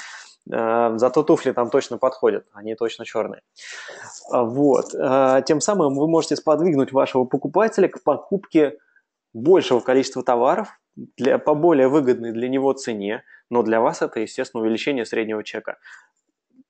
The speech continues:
Тот показатель, который вы используете в бизнес-модели вашего магазина, это средний чек, и вот таким образом его можно увеличить. Э, разные подарки. Да, действительно, это маркетинговая история. Вы можете анонсировать, э,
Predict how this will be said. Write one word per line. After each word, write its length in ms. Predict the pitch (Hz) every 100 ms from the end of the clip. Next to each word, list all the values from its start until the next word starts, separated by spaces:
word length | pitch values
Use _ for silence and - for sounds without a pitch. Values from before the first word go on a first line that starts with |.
| _
Тот 220 | 160 151
показатель, 520 | 143 127 127 127 113 110
который 360 | 120 127 120
вы 180 | 117 127
используете 520 | 139 - 147 110 107
в 60 | 107
бизнес-модели 600 | 131 113 104 120 120 107
вашего 340 | 104 104 110
магазина, 600 | 104 107 95 151 220 226 - - _ -
это 160 | 110
средний 340 | 104 123 113 110
чек, 260 | 185 208 -
и 180 | 117
вот 280 | 110 135 -
таким 320 | - 123 160
образом 320 | 196 160 117 110
его 180 | 120 139
можно 260 | 120 113
увеличить. 460 | 110 101 92 - - - _ - - - - _ _ _ _ _ 143
Э, 320 | 147 147 139 -
разные 360 | 151 185 175 170
подарки. 640 | 160 156 160 139 - - - _
Да, 480 | 139 117 151 165 139
действительно, 360 | 139 180 147
это 120 | 131
маркетинговая 640 | 135 143 175 160 131 123 131
история. 640 | 127 185 196 196 170 - _ _ _ _ _ _
Вы 140 | 127
можете 400 | 139 143 131 123
анонсировать, 840 | 117 117 113 - 170 165 147 147 - -
э, 200 | 113